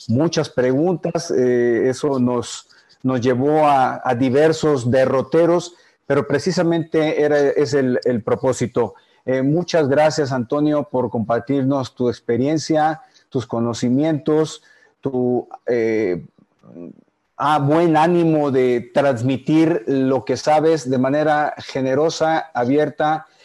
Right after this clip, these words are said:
y propositiva. Eh, muchas gracias, eh, amigas y amigos de IntelliJuris.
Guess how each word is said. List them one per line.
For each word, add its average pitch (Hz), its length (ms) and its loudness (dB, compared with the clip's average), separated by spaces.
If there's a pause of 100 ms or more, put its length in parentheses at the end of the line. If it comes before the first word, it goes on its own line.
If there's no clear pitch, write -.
y 139 120 -2
propositiva. 123 840 -2 (280)
Eh, 123 180 -2
muchas 143 440 0
gracias, 170 680 2
eh, 117 320 0
amigas 147 720 0
y 120 140 0
amigos 135 520 0
de 117 200 0
IntelliJuris. 147 920 0